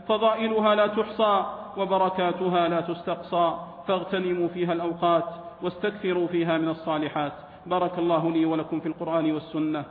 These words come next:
ونفعني وإياكم بما فيهما من الآيات والبينات والعظات والحكمة. أقول ما تسمعون وأستغفر الله لي ولكم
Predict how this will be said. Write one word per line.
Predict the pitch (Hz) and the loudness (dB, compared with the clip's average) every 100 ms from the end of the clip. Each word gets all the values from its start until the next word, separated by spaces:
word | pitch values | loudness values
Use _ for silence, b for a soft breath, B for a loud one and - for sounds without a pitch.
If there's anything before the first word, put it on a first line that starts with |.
| B B | B B
ونفعني | 175 175 170 165 165 | -6 -4 0 2 2
وإياكم | 165 156 160 156 151 | 2 0 0 -2 -2
بما | 156 160 | 0 0
فيهما | 156 151 160 160 151 | -2 -2 0 -2 0
من | 151 | -2
الآيات | 151 156 151 160 151 156 | -2 -4 -2 0 0 -2
والبينات | 151 156 147 151 147 156 156 147 | -2 -2 -2 -2 -2 -2 -2 -4
والعظات | 151 147 143 147 147 151 | -4 -4 -4 -4 -4 -4
والحكمة. | 143 139 165 165 160 - B B | -6 -6 -6 -4 -4 -4 B B
أقول | 180 196 180 | -8 -2 0
ما | 165 | 0
تسمعون | 156 156 156 151 151 | -4 -6 -6 -2 -2
وأستغفر | 147 151 - 151 151 | -2 -6 -8 -8 -4
الله | 147 151 147 | -4 -2 -2
لي | 147 143 | -2 -2
ولكم | 147 143 151 143 | -4 -4 -4 -6